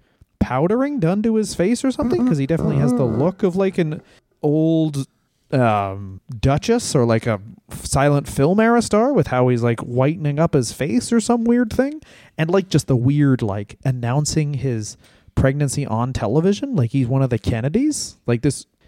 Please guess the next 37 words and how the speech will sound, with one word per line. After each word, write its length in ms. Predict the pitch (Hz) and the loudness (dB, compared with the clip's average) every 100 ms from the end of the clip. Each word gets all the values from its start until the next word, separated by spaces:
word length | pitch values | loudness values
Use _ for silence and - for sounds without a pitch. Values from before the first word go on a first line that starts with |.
| _ | _
he's 280 | - 185 180 | 0 0 0
setting 280 | - 294 247 | 0 0 0
himself 300 | 202 170 160 | 0 2 2
up 140 | 143 | 0
for 180 | 143 135 | 2 2
a 40 | |
good 180 | 117 127 | 2 2
heel 240 | 135 120 | 2 2
run 280 | 104 98 98 - | 0 -4 -10 -2
when 120 | 135 | 0
he 80 | 131 | 2
decides 400 | 127 135 117 107 | 0 0 -4 -4
to 80 | 120 | -6
have 220 | 110 101 | -4 -6
it, 160 | 104 - | -6 -2
because 260 | 135 151 | 0 0
it's 140 | 175 - | 0 -4
just 180 | 196 | -2
a 60 | 156 | 0
weird, 640 | 127 147 143 131 120 101 - _ _ _ | 2 2 4 4 2 0 -4 _ _ _
like, 220 | 135 131 _ - | -8 -8 _ -6
like 220 | 185 202 | -4 -2
you 80 | 214 | -2
said 200 | 196 143 | 0 0
off 100 | 131 | 0
the 60 | 156 | -2
top, 300 | 127 98 110 | -2 -4 -4
like, 180 | 131 - | -4 -2
"I'm 160 | 139 147 | -2 0
a 80 | |
millionaire, 600 | 131 156 156 147 143 139 135 | 0 0 0 0 0 2 0
but 160 | 127 | 0
I'm 160 | 123 123 | 0 0
also 340 | 123 127 123 | 0 0 0
a 80 | 110 | 0
good 260 | 110 123 117 | 0 -2 0
guy. 560 | 110 104 101 104 98 | 0 -2 -4 -8 -12